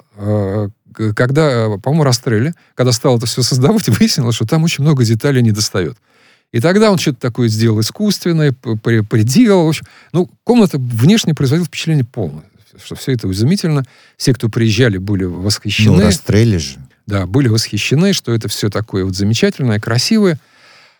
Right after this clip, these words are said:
Speaker 1: А, но на этом мистика с этой янтарной комнатой не завершилась, э, потому что началась война. И надо сказать, что, э, помимо янтарной комнаты есть ещё такие же вещи, связанные с окрестностями Петербурга,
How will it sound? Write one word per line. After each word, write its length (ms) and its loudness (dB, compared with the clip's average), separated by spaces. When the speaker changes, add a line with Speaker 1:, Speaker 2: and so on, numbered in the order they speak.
Speaker 1:
А, 360 2
но 180 4
на 140 4
этом 260 2
мистика 760 0
с 200 -2
этой 220 0
янтарной 400 0
комнатой 380 0
не 120 4
завершилась, 720 0
э, 240 0
потому 340 -2
что 180 -4
началась 440 0
война. 420 0
И 60 -4
надо 180 2
сказать, 400 0
что, 260 -4
э, 320 0
помимо 340 2
янтарной 440 2
комнаты 320 0
есть 160 -2
ещё 240 0
такие 320 -2
же 120 0
вещи, 260 0
связанные 540 2
с 120 -2
окрестностями 680 -2
Петербурга, 640 -2